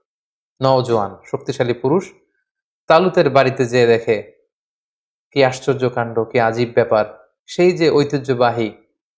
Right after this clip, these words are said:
তাদের যে বনি ইসরায়েলের যে তাবুত, উডেন বক্স, যেটার মধ্যে নবী মূসা আলাইহিস সালামের ব্যবহৃত জিনিসপত্র, লাঠি, তাওরাতের ফলক, তাদের কিতাব, মূসা আলাইহিস সালামের জামা, কাপড়, পাগড়ি, এগুলো, তারা এটা দেখে তো আবেগে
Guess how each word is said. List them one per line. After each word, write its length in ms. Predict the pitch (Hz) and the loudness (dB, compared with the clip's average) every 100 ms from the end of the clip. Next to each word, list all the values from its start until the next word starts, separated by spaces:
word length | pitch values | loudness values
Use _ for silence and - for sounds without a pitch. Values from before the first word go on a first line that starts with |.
| _ _ | _ _
তাদের 300 | 120 113 110 | -2 0 -2
যে 480 | 110 104 101 - _ - | 0 -2 -2 -8 _ -4
বনি 180 | 113 113 | -4 -4
ইসরায়েলের 420 | - 120 110 110 | -6 -4 -2 -2
যে 120 | 120 | -4
তাবুত, 600 | 117 165 160 135 107 - - - | -2 0 2 0 -4 -6 -12 -2
উডেন 300 | 135 143 127 | 0 0 0
বক্স, 380 | 117 101 - - _ _ _ - | 0 0 -8 -20 _ _ _ -4
যেটার 180 | 120 | -4
মধ্যে 220 | 127 120 127 | -4 -6 -4
নবী 160 | 123 | -4
মূসা 300 | 127 139 - | -2 -4 -2
আলাইহিস 200 | 139 135 | -2 -2
সালামের 380 | 131 123 120 117 | -2 -2 0 -2
ব্যবহৃত 440 | 123 120 123 120 | 0 0 0 -4
জিনিসপত্র, 840 | 107 117 110 - 104 - 104 98 _ _ _ _ - | -6 -8 -8 -8 -8 -6 -6 -8 _ _ _ _ -4
লাঠি, 680 | 113 117 - 110 107 - _ - | -2 -2 -6 -8 -8 -14 _ -2
তাওরাতের 400 | 110 107 107 110 | 2 2 0 -4
ফলক, 760 | - 127 127 113 - - _ _ _ | -2 0 2 0 -2 -14 _ _ _
তাদের 280 | 113 113 107 | -6 -4 -4
কিতাব, 500 | 127 127 110 104 - | -6 -2 -2 -2 -6
মূসা 180 | 113 117 | -12 -8
আলাইহিস 180 | 104 - | -8 -8
সালামের 220 | 110 104 | -8 -6
জামা, 360 | 120 117 113 110 | -4 -4 -4 -4
কাপড়, 320 | 117 117 110 | -4 -4 -6
পাগড়ি, 300 | 117 117 123 | -6 -8 -4
এগুলো, 380 | 147 147 107 90 _ _ _ _ _ _ _ _ _ - | -2 -2 -6 -8 _ _ _ _ _ _ _ _ _ 0
তারা 160 | 165 | 2
এটা 160 | 165 165 | 4 2
দেখে 240 | 147 143 | 2 0
তো 100 | 139 | 2
আবেগে 720 | 123 117 123 117 104 - _ | 2 2 0 0 -4 -8 _